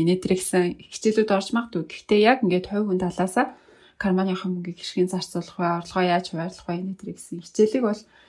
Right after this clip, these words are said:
ингэж ордггүй. Тэгэхээр энийг бол яалтчгүй эцэг их өөрсдийнхөө гэр бүлийн үнэт зүйлээрээ дамжуулаад ингээд хуваалцах, зааж өгөх шаардлагатай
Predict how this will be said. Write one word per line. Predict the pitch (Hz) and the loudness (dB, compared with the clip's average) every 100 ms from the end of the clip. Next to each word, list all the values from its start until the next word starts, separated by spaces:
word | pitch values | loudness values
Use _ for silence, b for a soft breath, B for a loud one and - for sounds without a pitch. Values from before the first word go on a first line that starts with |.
| b b b | b b b
ингэж | 180 180 175 | -10 -8 -8
ордггүй. | 170 - - 240 320 | -8 -12 -4 -2 -2
Тэгэхээр | - 165 170 | -4 -4 0
энийг | 180 208 190 | 2 2 2
бол | 185 180 | 0 -2
яалтчгүй | 185 - - 175 | -4 -8 -8 -8
эцэг | 170 240 220 | -4 -4 -4
их | - | -4
өөрсдийнхөө | 170 180 - 185 165 170 - b b b b b b _ _ | -6 -4 -6 -10 -6 -6 -6 b b b b b b _ _
гэр | 208 190 | 4 6
бүлийн | 185 185 190 | 4 6 6
үнэт | 180 180 190 | 6 6 0
зүйлээрээ | - 185 185 180 180 | -2 0 2 2 0
дамжуулаад | 180 170 175 190 185 262 294 | 0 -2 0 -4 2 2 2
ингээд | 190 185 175 _ - | -4 -6 -12 _ -20
хуваалцах, | - 185 180 - - _ _ - | -10 -10 -8 -14 -18 _ _ -20
зааж | - 190 196 | -2 0 0
өгөх | - - - | -6 -14 -12
шаардлагатай | - 170 - - - | -8 -8 -10 -16 -10